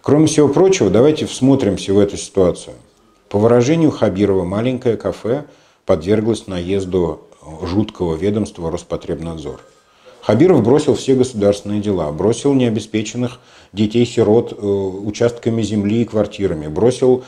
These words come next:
дольщиков, там, невыплаченные зарплаты и срочно, основательно,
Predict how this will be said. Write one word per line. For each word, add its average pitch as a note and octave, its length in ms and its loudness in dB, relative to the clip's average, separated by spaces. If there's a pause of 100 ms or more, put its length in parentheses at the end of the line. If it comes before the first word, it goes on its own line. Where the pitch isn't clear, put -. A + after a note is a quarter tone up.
(220)
дольщиков, A2 800 0
там, F2+ 520 -8
невыплаченные A2 640 0
зарплаты A2+ 520 0
и G2 100 -10
срочно, A#2 720 0 (340)
основательно, A2 880 -2